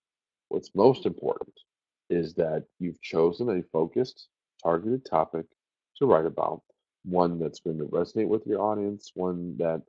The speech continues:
uh, will answer their questions, and you do so in a thorough way. That will be a successful piece of content, and as you add more of those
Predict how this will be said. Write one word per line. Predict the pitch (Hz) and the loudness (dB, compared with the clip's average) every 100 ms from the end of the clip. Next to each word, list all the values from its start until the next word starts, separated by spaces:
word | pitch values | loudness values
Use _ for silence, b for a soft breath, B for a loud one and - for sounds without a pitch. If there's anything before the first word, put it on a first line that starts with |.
| b b _ | b b _
uh, | - 78 | -4 -4
will | 78 - | -2 -2
answer | 90 90 - | -2 -4 -4
their | 78 73 | -4 -4
questions, | - 110 110 - 113 110 - _ _ _ | 0 -2 -2 -8 -10 -10 -16 _ _ _
and | 92 80 | -6 -6
you | 85 | -6
do | - 95 | 0 0
so | - - 92 87 87 _ _ _ | 0 0 2 0 -2 _ _ _
in | 98 | -4
a | 82 82 _ | -4 -6 _
thorough | 85 78 73 | 0 2 2
way. | 71 76 - - _ _ _ _ _ _ _ _ _ _ _ | -2 -4 -6 -8 _ _ _ _ _ _ _ _ _ _ _
That | 107 92 - _ | 8 8 6 _
will | 95 | -2
be | 90 90 85 80 | 0 -2 -2 -4
a | |
successful | - 85 - 82 - 80 | -8 -14 -6 -6 -6 -10
piece | 76 78 - | -8 -10 -12
of | - | -10
content, | 82 78 85 80 - _ _ _ _ | -8 -8 -6 -6 -8 _ _ _ _
and | 95 82 80 80 | -8 -6 -6 -8
as | 85 | -8
you | 85 - | -8 0
add | 85 82 | 0 0
more | 90 95 98 95 | -2 4 6 6
of | 87 | 4
those | 87 82 85 | -2 -2 -6